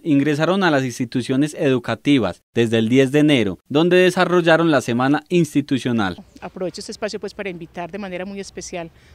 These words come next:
Speaker 2: a los padres de familia, a nuestros niños, a nuestros jóvenes, para que ninguno se quede sin es-, sin pertenecer al sistema educativo de nuestro municipio, que todos, absolutamente todos, estén matric-, en el proceso de ma-, de matrícula, de ingreso, eh,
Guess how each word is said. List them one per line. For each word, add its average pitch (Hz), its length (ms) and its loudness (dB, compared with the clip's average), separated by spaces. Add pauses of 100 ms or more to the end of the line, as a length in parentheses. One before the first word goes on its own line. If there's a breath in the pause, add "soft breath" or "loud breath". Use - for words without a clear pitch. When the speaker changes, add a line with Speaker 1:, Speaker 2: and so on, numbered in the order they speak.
(120)
Speaker 2:
a 202 60 -8
los 202 120 -6
padres 180 220 -10
de 196 60 -10
familia, 185 680 -10
a 185 60 -14
nuestros 180 340 -14
niños, 208 400 -12
a 185 60 -10
nuestros 180 340 -14
jóvenes, 240 460 -10 (420 soft breath)
para 220 200 -2
que 247 120 -8
ninguno 240 440 -6
se - 140 -8
quede 226 260 -4
sin 233 160 -10
es-, 190 160 -14 (180)
sin 214 240 -10
pertenecer 202 460 -8
al 220 60 -8
sistema 202 280 -10
educativo 185 400 -10
de 190 60 -8
nuestro 170 240 -12
municipio, 196 580 -12 (420 loud breath)
que 208 140 -4
todos, 247 400 -8
absolutamente 214 680 -10
todos, 208 260 -10
estén 180 320 -12
matric-, 185 380 -14
en 185 120 -14
el 180 100 -14
proceso 170 260 -12
de 185 80 -8
ma-, 170 100 -12
de 170 180 -12
matrícula, 185 720 -10
de 175 100 -8
ingreso, 185 680 -8 (400 loud breath)
eh, 180 580 -6